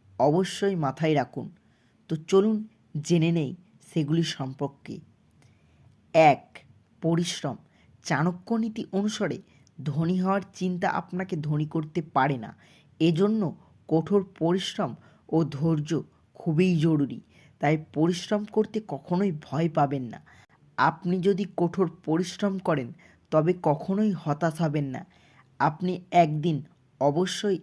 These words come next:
আপনার পরিশ্রমের ফল পাবেন। দুই, শৃঙ্খলা। ধনী হওয়ার জন্য একজন ব্যক্তিকে তার জীবনে শৃঙ্খলা মেনে চলতে হবে। আচার্য চাণক্যর মতে একটি সুশৃঙ্খল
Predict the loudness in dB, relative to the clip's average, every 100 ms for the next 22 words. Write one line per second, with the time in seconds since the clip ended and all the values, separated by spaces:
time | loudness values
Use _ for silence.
0 | 0 0 0 -2 -4 -4 -2 0 -2 -6
1 | -4 -4 -4 -4 -2 0 0 -2 -4 -8
2 | -18 _ _ _ _ -20 _ _ _ _
3 | -10 -2 2 2 2 -4 _ _ _ -20
4 | -10 -2 -2 0 -2 -4 -4 -12 _ _
5 | _ _ _ -12 -4 0 0 0 0 -2
6 | -2 -2 -2 -6 -2 0 0 0 -2 0
7 | -2 -2 -4 -8 -6 -8 -10 _ _ _
8 | 2 4 2 -2 -2 -2 -2 -6 _ _
9 | -18 -6 -2 -2 0 0 2 0 -2 -2
10 | -4 -2 0 -2 -4 -14 _ _ _ _
11 | _ -4 -2 0 -2 -2 -4 -2 0 0
12 | -2 -2 0 2 -2 -2 -4 -6 -12 _
13 | _ _ 0 0 0 -4 -4 -2 -6 -4
14 | -8 -6 -2